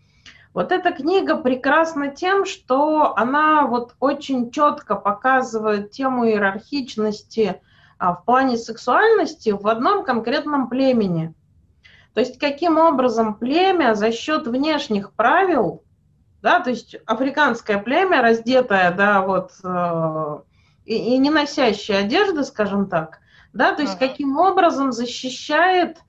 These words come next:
Speaker 1: а, через определенные ритуалы и правила себя от, а, вот, а, нарушенной сексуальности.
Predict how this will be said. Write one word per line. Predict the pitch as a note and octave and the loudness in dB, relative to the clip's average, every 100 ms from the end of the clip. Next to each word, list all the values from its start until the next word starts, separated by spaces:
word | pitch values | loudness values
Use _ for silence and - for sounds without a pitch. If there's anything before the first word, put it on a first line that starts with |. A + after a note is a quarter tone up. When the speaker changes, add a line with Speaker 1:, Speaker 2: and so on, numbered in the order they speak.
| _ _ _ | _ _ _
Speaker 1:
а, | G3+ G3 - | 0 0 -2
через | - D#4+ D4 A3+ | 0 0 2 -2
определенные | A#3 C4+ A#3 C#4 D4 D4 B3+ A3+ A3+ | -4 -4 -2 0 4 4 4 2 2
ритуалы | A3+ A3+ C#4+ C#4 A3 G#3+ | 0 0 2 4 4 0
и | |
правила | G#3+ C4 F#4+ G4+ E4+ B3 | 2 2 4 2 2 0
себя | - G3 A#3+ D#4+ C4 | -4 -4 2 4 2
от, | - - | -4 -10
а, | G#3 G3+ F#3+ | -2 0 0
вот, | G3 B3 B3 _ _ _ _ | 0 0 -2 _ _ _ _
а, | - F#3 F3+ - | -2 2 2 0
нарушенной | A3+ B3+ C4 F4+ - D4 C#4 | 0 2 4 2 0 -2 -2
сексуальности. | A#3+ A3+ A#3 C#4 C#4 A#3 F3+ E3 _ - | -2 -8 -6 2 2 2 -2 -6 _ -20